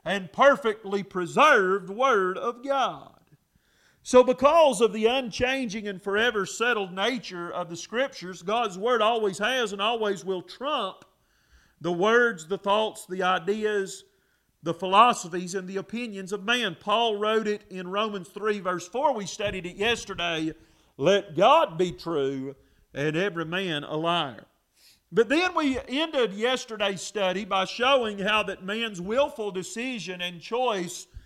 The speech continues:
to reject God's Word and refuse, uh, to allow himself to be made righteous by God's Word, uh, and by God's Son does not change or alter the righteousness of God in any way, shape, or form.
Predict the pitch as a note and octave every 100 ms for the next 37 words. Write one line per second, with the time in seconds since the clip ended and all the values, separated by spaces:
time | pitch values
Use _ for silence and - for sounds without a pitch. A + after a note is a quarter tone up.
0 | _ - _ _ - A3 G3 F3+ C#3 C4
1 | C4+ G3+ G3 F3+ D3 F3 E3+ G3+ F#3+ F#3+
2 | - G3+ B3+ C#4 A#3+ G3+ F3 - _ -
3 | E3+ E3 D#3+ D#3 - _ - _ - _
4 | - G#3+ G3+ G#3 A3+ G3+ F#3 - A#3 C4+
5 | C4 F#3 G3+ F#3 F#3+ E3 F3+ A3+ C4+ -
6 | G#3 - F#3 G#3+ G#3+ G#3 A3 G#3 D#3+ D#3
7 | C#3 C#3+ F#3+ A#3 _ _ _ _ _ _
8 | - D3+ D3+ F#3 G#3 G3 F#3+ E3+ F3 D#3
9 | - B3+ C#4+ A#3+ G#3 C4 B3+ G#3+ A3+ G#3
10 | - - C4 D#4+ C#4+ A#3 A3+ A#3 A#3+ C#4+
11 | C4 G#3+ G#3+ G#3+ A#3 B3+ - G#3+ - G#3
12 | F#3+ G#3 F#3 B3+ B3+ F3+ F#3 G3 G#3 G#3
13 | A3 G#3+ E3+ G3 F#3 F#3+ F3 A3+ G3+ A#2